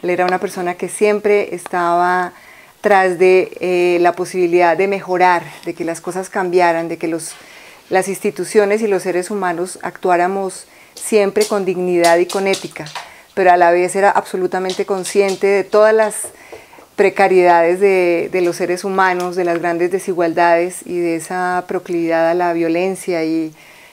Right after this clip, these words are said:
y al resentimiento. Entonces, por eso yo tildaría que él se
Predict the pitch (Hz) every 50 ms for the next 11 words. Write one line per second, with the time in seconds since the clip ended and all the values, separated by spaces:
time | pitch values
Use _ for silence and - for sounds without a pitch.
0 | _ _ - - 180 175 170 165 170 151 151 170 170 - 180 170 165 160 165 165
1 | 175 175 170 165 160 - - - - - - - 156 - 180 170 160 - 180 175
2 | - - 180 170 170 151 180 180 175 180 175 170 165 - - - 202 190 180 175
3 | 165 165 160 156 160 - - 180 170 - - - - - - - - _ _ -
4 | - 180 175 - - - 196 196 196 196 196 196 190 185 - - -